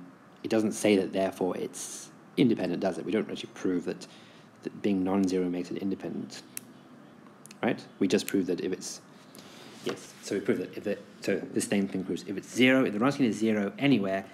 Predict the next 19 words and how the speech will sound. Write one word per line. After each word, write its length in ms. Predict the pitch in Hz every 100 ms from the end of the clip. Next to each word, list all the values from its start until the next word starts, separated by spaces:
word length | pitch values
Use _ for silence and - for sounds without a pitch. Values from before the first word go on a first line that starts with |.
| - -
then 300 | 90 92 90 -
the 80 | -
set 180 | - 185
is, 220 | - - - - - - - - -
the 80 | -
set 240 | - 92
is 180 | 92 80
dependent. 460 | - - - - -
That's 160 | -
what 100 | -
this, 140 | - - - - -
that's 140 | 92
what 100 | -
this 100 | -
proves. 340 | - - - - - -
Okay. 120 | - - - - - - - - - - - - - - - - - - - - -
So, 160 | - - -
so 160 | - -
that, 220 | -